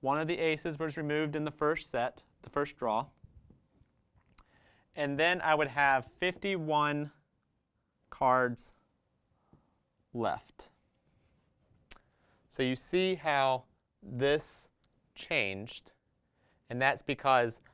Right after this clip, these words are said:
the second card is conditional on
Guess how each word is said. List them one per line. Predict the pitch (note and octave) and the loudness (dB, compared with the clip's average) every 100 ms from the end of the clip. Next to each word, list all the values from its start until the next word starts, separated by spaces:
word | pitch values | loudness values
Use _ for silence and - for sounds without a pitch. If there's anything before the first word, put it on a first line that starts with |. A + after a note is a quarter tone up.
| _ | _
the | - B2 | -8 -8
second | - - F3+ F#3+ G#3+ | -6 0 2 2 -4
card | D#3+ D#3+ C#3+ C#3 C3+ - | 2 6 8 6 2 -2
is | C3 B2+ | -4 -4
conditional | - C#3 A#2+ F3 - C#3+ A#2+ A2+ A#2 - _ _ _ _ | -4 -4 2 2 2 0 4 4 2 -4 _ _ _ _
on | A#2+ A#2+ B2 A#2+ | 0 2 2 -2